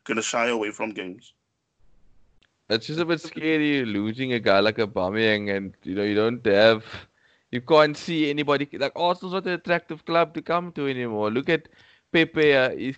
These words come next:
Speaker 2: he came to the club on good spirits, uh, good performances for Lille. He comes to Arsenal and he's just, you know, flat.
Speaker 1: Mm.
Speaker 2: And he's, like, Lacazette as well, you know, came from Lyon as well. He, yes, he's done well, but if you look at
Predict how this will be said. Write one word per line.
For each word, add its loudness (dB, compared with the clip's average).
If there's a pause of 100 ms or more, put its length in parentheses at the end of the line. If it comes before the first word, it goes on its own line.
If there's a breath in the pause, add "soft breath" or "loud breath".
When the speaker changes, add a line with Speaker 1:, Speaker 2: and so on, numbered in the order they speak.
Speaker 2:
he -4
came -2
to -12
the -2
club 0
on -6
good -6
spirits, -2
uh, -6 (100)
good -4
performances -4 (220)
for -4
Lille. 2
He -20
comes 2
to -2
Arsenal 2
and -2
he's -6
just, -4 (300)
you -10
know, 0 (260)
flat. -2 (580 soft breath)
Speaker 1:
Mm. -18
Speaker 2:
And -2
he's, -8 (220)
like, -4
Lacazette -2
as -8
well, 0
you 0
know, -2
came 0
from -6
Lyon -2 (580)
as -2
well. 4
He, 2
yes, 0
he's -2
done 2
well, 4
but -2
if -6
you -4
look -8
at -2